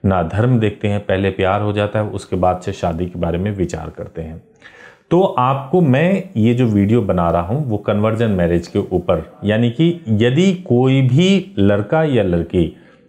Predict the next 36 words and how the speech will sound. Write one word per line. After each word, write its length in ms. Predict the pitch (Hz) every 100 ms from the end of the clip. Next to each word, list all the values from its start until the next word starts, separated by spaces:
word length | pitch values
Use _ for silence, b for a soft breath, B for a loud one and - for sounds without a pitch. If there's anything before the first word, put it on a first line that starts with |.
| _
अपना 340 | 117 120 151 135
धर्म 320 | 98 110 160
परिवर्तन 580 | - 123 117 113 117 110
करके 340 | 104 95 107
शादी 380 | - 90 82 87
करते 340 | 87 80 92
हैं 220 | 87 127
तो 120 | 143 117
उसका 240 | - 110
क्या 280 | - 113 110
कॉन्सिक्वेंस 720 | 110 95 87 87 95 90 87
होता 200 | 90 92
है, 220 | 95 143 - B B B B _
उस 240 | 190 185
शादी 320 | 160 135 139 170
को 220 | 175 196
करना 420 | 190 117 127 156
चाहिए, 680 | - 107 95 107 143 151 123
नहीं 360 | 90 95 110 127
करना 320 | 131 120 120
चाहिए, 480 | 117 110 107 110 113 B B B
आप 260 | 127 147 -
कैसे 300 | 160 160 175
कर 200 | 180 160
सकते 340 | 139 156 -
हैं, 160 | 147 139
कैसे 280 | 127 120 127
नहीं 220 | 101 123
कर 140 | 123
सकते, 320 | 110 120 - 160
सब 300 | - 160 -
कुछ 260 | 180 -
मैं 140 | 120 101
बताऊंगा। 440 | 90 90 87 107
धर्म 320 | 107 101 135
परिवर्तन 760 | 135 120 104 92 90 123 143